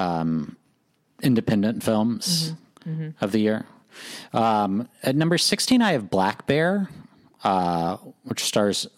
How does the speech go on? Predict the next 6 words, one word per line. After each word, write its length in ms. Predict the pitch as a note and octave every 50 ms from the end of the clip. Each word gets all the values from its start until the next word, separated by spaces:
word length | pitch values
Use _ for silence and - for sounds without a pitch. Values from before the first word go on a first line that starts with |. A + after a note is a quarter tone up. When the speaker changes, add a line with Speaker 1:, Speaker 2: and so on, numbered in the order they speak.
| - - - -
Speaker 1:
uh, 300 | G#2 G2 F2+ F2 F2 - - - _ _ _ _ _ - _ _ _ _ _ _ _ _ _ _ _ _ _ _ _ -
Aubrey 240 | B2 A2+ A#2 A2+ G2+
Plaza 400 | - A2+ G#2 G#2 G2 F2+ G#2 G#2
and 640 | G2 F#2+ F#2 F#2 F2 F2 E2+ E2 E2 F#2 - -
Christopher 380 | - - B2+ A2 - - - F#2
Abbott. 460 | E2 E2+ F2 F#2 A#2 A#2 A#2+ - -